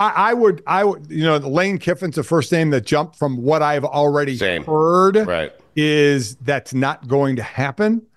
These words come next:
Speaker 2: Mm.
Speaker 1: So that may be off the table. Then I think you're looking at a guy like Lanning or maybe Steve Sarkisian at Texas,
Speaker 2: Wow.
Speaker 1: which
Speaker 2: Yes.
Speaker 1: think of the domino effect, because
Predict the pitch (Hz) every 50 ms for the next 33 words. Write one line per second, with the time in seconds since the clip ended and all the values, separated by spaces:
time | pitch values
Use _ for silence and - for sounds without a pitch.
0 | _ _ - 127 135 101 - - - 147 139 135 135 139 139 120 113 143 151 -
1 | 131 127 131 139 143 156 160 165 139 160 160 160 - 127 131 135 127 - - -
2 | 120 - - 127 135 139 151 147 180 190 202 190 - _ _ _ _ _ _ _
3 | _ 131 160 180 180 175 165 - - 196 190 139 180 160 156 180 196 185 202 170
4 | 165 160 151 143 123 151 156 160 156 143 147 143 120 120 120 123 135 147 156 170
5 | 180 190 185 160 147 139 143 147 160 165 147 - - - 156 160 - - 156 147
6 | - - 151 165 185 202 175 127 92 90 - _ _ - 160 131 - - - 147
7 | 190 - - 80 80 76 - - _ _ _ _ - 165 190 196 165 87 160 -
8 | - - - - 269 381 - 453 427 381 269 202 135 190 180 214 226 220 190 165
9 | 147 139 131 - - 160 135 - - 151 - 180 156